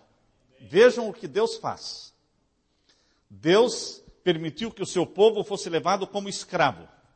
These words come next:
Permitiu que o seu nome fosse desonrado. Permitiu que o templo fosse destruído. E os vasos sagrados levados para o templo de Marduk. Mas Deus permitiu para tirar glória para o nome dele.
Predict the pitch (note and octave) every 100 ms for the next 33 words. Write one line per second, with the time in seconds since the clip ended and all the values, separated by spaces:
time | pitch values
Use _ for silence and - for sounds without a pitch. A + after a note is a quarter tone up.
0 | _ _ _ _ _ _ _ _ - F3+
1 | F3 F3+ A#3+ G#3 F3+ F#3+ E3 F3+ G#3+ -
2 | G#3 - D#3 G3+ F3 - D#3 C#3 D#3+ C3
3 | F#2+ E2 _ _ _ _ _ _ _ _
4 | F3 E3+ E3+ - A#3+ - F#3+ _ G#3+ A3
5 | G3+ - F#3+ G3 F3 - F3+ D#3+ F3 G2
6 | E2 _ _ _ _ - E3 A#2+ E3+ G3+
7 | F#3 - E3+ C#3 D3+ G#3+ A3 - - D3
8 | C#3+ B2 F3 D#3 - E3 C3+ - F#3 D#3+
9 | D3 D3+ D3 C3 D3+ - F2 _ _ _
10 | _ _ _ _ _ _ _ _ - B2+
11 | A2 G2 E3 F3 - D3+ C3 B2 - G#3+
12 | - D#3+ - D#3 C#3+ A#2 A2+ D3 F#3+ F#3
13 | - D3+ C3+ C3+ C3+ A#2 G#2+ A2 F2+ -